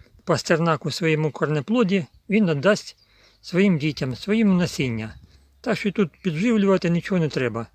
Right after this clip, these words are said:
Пастернаки, там дуже багато поживних речовин. Моя задача тільки поливати, поливати, коли вигануть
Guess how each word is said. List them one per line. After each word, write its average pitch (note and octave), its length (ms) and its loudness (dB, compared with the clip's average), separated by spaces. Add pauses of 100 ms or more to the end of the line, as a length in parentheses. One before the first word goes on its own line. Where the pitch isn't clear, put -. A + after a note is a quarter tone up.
(440)
Пастернаки, E3 800 0 (260)
там B2+ 300 -4
дуже C#3+ 220 2
багато F3+ 400 0
поживних F3 520 -2
речовин. E3 500 -4 (600)
Моя F3+ 220 0
задача F3 380 2
тільки D3+ 200 -4
поливати, D#3+ 540 -2
поливати, D#3+ 540 -2
коли E3 280 -4 (220)
вигануть D#3 520 -2